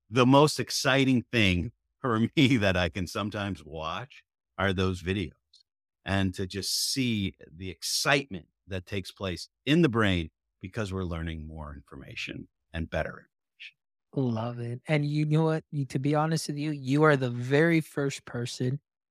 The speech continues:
Speaker 2: who said that it would be a streaming sign. Everybody else kinda, you know, says, "Hey," you know, a quote and a phrase. So I picked up on that, and that's wonderful. You are the first person to ever wanna put kinda that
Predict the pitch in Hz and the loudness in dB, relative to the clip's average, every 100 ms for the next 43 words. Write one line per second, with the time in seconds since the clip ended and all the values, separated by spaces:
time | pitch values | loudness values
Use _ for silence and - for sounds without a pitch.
0 | _ - 143 - 135 135 135 131 131 135 | _ -2 -2 0 0 2 2 2 2 2
1 | 139 - 135 139 - - - 160 156 151 | 0 -2 -2 -2 -2 -4 0 2 4 4
2 | 147 135 127 - - 120 117 123 135 175 | 2 0 -2 -4 -6 -6 -4 -2 -2 -4
3 | _ 160 156 151 147 143 143 - 226 190 | _ 2 4 4 4 2 2 2 2 2
4 | 151 147 139 - 135 147 196 180 156 151 | 0 0 0 0 -2 0 0 2 2 0
5 | 143 139 143 - 147 147 143 139 - 147 | 2 2 0 0 2 4 4 0 0 0
6 | 151 165 - 151 143 - _ _ _ 151 | 0 0 2 2 2 -4 _ _ _ -4
7 | 139 - 160 - 185 - 151 143 139 139 | -4 2 0 2 2 2 2 4 4 4
8 | 135 143 147 147 151 156 143 143 135 143 | 4 4 4 6 6 6 2 0 2 6
9 | 143 143 139 - - 202 202 - 180 170 | 8 6 4 -2 2 6 6 4 0 0
10 | - 139 143 - 147 139 139 139 135 135 | 2 0 0 -6 -2 0 2 2 2 2
11 | 131 131 139 135 - 135 131 127 127 | 0 0 -2 -2 -4 -4 -2 0 0